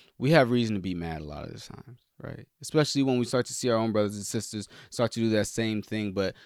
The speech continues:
don't get it twisted, man. Like, the Bible still instructs us to be slow to anger, you know? Like, somebody just did something against you, or somebody just did something that you feel like is embarrassing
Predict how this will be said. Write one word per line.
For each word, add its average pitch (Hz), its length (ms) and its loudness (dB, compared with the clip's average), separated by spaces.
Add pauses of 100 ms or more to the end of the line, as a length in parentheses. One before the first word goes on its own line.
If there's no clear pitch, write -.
don't 220 140 -2
get 226 100 4
it 160 80 4
twisted, 165 380 0
man. 120 320 0
Like, 101 320 -2 (2250)
the 117 60 -10
Bible 151 260 4
still 151 220 0
instructs 139 340 -2
us 110 140 -6
to 104 60 -6
be 104 100 -2
slow 117 400 0
to 101 480 -2
anger, 98 440 -6 (1000)
you 90 140 -2
know? 92 300 -2 (380)
Like, 110 300 2 (340)
somebody 135 300 6
just 123 100 2
did 127 120 2
something 117 260 -4
against 110 300 -2
you, 113 120 0
or 151 180 0
somebody 151 280 2
just 120 140 -4
did 143 120 -2
something 135 300 -2
that 113 160 -2
you 123 80 -4
feel - 180 -4
like 117 200 0
is 98 100 -6
embarrassing 107 960 -2